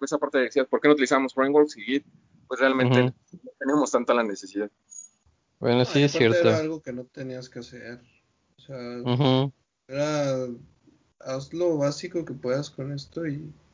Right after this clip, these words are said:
Speaker 3: sa-, se acabó. Además, no estaban tan de moda cuando nosotros estábamos en la universidad. El único de moda era Bootstrap y, y ya. Y Word-, y WordPress, si, si lo consideras como un,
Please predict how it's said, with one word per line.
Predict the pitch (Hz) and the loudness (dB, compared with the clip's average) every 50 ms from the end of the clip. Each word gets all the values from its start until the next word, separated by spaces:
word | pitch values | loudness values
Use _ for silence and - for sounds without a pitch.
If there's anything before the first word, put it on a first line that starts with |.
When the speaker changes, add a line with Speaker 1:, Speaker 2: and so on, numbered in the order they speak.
| _ _ | _ _
Speaker 3:
sa-, | - - - - - - - 120 127 135 143 | -20 -20 -18 -18 -16 -10 -8 -8 -6 -6 -8
se | - - 139 | -8 -10 -10
acabó. | 139 - - 127 135 143 147 - - _ _ | -10 -10 -10 -10 -10 -12 -14 -16 -20 _ _
Además, | - 151 156 165 175 180 180 | 4 6 8 8 8 6 6
no | 190 190 190 | 6 6 4
estaban | 185 190 190 180 175 180 175 175 | 4 4 4 6 6 4 4 4
tan | - 143 143 131 | 2 4 4 4
de | 135 | 2
moda | 131 131 131 131 135 143 143 135 | 2 2 2 2 2 2 2 0
cuando | 139 131 127 123 123 123 120 123 139 139 - _ - | -2 -4 -2 0 0 0 0 -2 -4 -8 -10 _ -8
nosotros | 135 131 131 131 123 143 143 139 139 | -8 -6 -6 -6 -4 -4 -4 -4 -2
estábamos | - 131 127 127 131 131 127 127 127 131 - - - _ _ _ _ _ _ - - _ - | 0 0 2 2 2 0 0 -2 -2 -4 -6 -10 -14 _ _ _ _ _ _ -20 -20 _ -4
en | 131 123 | 0 2
la | 123 | 2
universidad. | 123 123 123 123 120 120 - 127 123 123 127 | 4 4 4 4 4 2 2 2 4 6 6
El | 127 127 135 | 6 4 4
único | 135 143 147 147 147 135 131 | 2 2 2 2 4 6 6
de | 127 | 6
moda | 131 131 135 135 139 156 156 | 6 6 6 6 6 6 6
era | 151 147 139 | 6 6 6
Bootstrap | 127 123 127 127 - - - 147 160 156 - - - | 6 4 2 -2 -4 -4 -2 -2 -2 -2 -4 -12 -16
y, | 139 - - - - - - _ _ _ _ _ _ _ _ _ _ _ _ _ _ _ _ _ | -16 -16 -16 -20 -20 -20 -20 _ _ _ _ _ _ _ _ _ _ _ _ _ _ _ _ _
y | - 120 120 | 0 2 2
ya. | 139 - - - - _ _ _ _ _ _ _ _ _ _ _ - | 2 2 -2 -6 -20 _ _ _ _ _ _ _ _ _ _ _ 0
Y | 139 131 | 2 4
Word-, | 123 143 151 156 151 151 143 | 6 8 6 6 6 4 6
y | 139 139 135 131 131 127 127 | 6 6 6 6 4 4 2
WordPress, | 123 127 139 147 143 147 - 135 147 185 240 - | 2 4 2 2 2 4 4 6 6 6 4 0
si, | - - - - 139 127 127 135 | -6 -12 -14 -12 -10 -10 -10 -12
si | - - 127 | -12 -12 -10
lo | 123 123 123 123 123 - | -8 -6 -6 -8 -8 -10
consideras | - 123 - - 127 123 127 131 131 | -12 -12 -8 -4 -2 -2 -2 -2 -4
como | - - 131 127 | -10 -12 -10 -10
un, | 127 139 | -10 -10